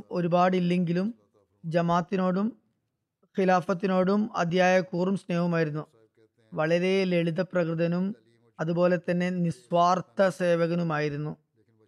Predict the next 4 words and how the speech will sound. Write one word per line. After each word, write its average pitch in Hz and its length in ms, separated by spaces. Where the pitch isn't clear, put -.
മറ്റുള്ളവരുടെ 208 520
സന്തോഷത്തിൽ 185 580
സന്തോഷം 175 500
കണ്ടെത്തിയിരുന്നു. 160 680